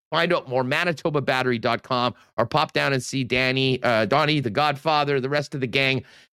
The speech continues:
at ten twenty-six Logan, or give them a call at seven eight three, eight seven eight seven. All right, Bombers, Riders. Connor Hellebuyck said it was on on Saturday night. Well,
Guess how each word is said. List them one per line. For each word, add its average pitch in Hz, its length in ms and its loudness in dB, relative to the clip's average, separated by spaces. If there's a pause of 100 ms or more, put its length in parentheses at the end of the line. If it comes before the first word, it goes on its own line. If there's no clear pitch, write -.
(140)
at 127 180 -2 (380)
ten 170 340 -2
twenty-six 143 720 0
Logan, 117 500 2 (280)
or 104 60 2
give 127 200 0
them 127 80 0
a - 20 0
call 110 240 2
at 101 100 -2
seven 127 360 0
eight 110 180 -2
three, 98 320 -4 (380)
eight 151 260 0
seven 107 460 -4
eight 117 260 0
seven. 92 340 -2 (100)
All 208 100 4
right, 185 180 0 (800)
Bombers, 226 560 2 (300)
Riders. 208 640 2 (380)
Connor 220 200 4
Hellebuyck 214 400 2
said 214 180 0
it 208 80 2
was 180 160 0 (100)
on 196 380 4
on 180 160 2
Saturday 190 540 0
night. 175 260 0
Well, 170 160 -2